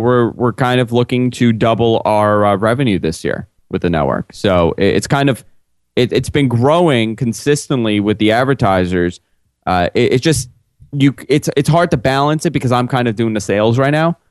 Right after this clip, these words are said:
We have one person that we just hired to do it, but you kinda have to build this relationship with the advertisers because they're trusting money into your brand. So how do you, uh,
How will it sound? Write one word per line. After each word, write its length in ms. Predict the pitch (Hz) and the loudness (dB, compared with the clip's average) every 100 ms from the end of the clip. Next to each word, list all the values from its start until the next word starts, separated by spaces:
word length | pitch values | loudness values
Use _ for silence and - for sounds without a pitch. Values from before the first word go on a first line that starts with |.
| - | 0
We 120 | 135 | 2
have 420 | 131 143 147 131 - | 2 2 0 -2 -10
one 360 | 123 117 131 127 | -6 -2 0 2
person 240 | 131 127 | 0 0
that 80 | 113 | 0
we 100 | 113 | 0
just 200 | 123 120 | -2 0
hired 340 | 117 117 127 | 0 2 0
to 80 | - | -2
do 220 | 127 143 | 0 2
it, 180 | 165 - _ _ _ _ - | 2 0 _ _ _ _ 0
but 320 | 127 120 - | 2 2 0
you 120 | 117 | -6
kinda 300 | 127 156 156 | -2 0 0
have 280 | 147 139 131 | -2 -2 -2
to 80 | - | -4
build 200 | 120 127 | -2 0
this 160 | 120 104 | -2 -2
relationship 480 | 113 120 117 110 107 | 0 0 -2 -6 -4
with 80 | |
the 120 | 110 117 | 0 0
advertisers 760 | 147 151 117 92 90 95 98 - _ | 0 0 0 0 0 0 -4 -8 _
because 200 | 139 131 | -2 0
they're 160 | 131 151 | 2 0
trusting 420 | - 131 - 120 | 2 0 0 -2
money 300 | 120 117 113 - | 0 2 0 0
into 400 | 120 107 - 110 | -2 -2 0 0
your 220 | 104 107 | 2 2
brand. 500 | 90 117 147 98 85 | 2 0 2 0 0
So 220 | - 101 | 0 0
how 240 | 101 127 131 | 0 -2 0
do 80 | |
you, 420 | 135 123 113 104 110 _ _ _ _ _ _ | 0 2 2 0 -4 _ _ _ _ _ _
uh, 340 | 101 95 92 | 0 2 2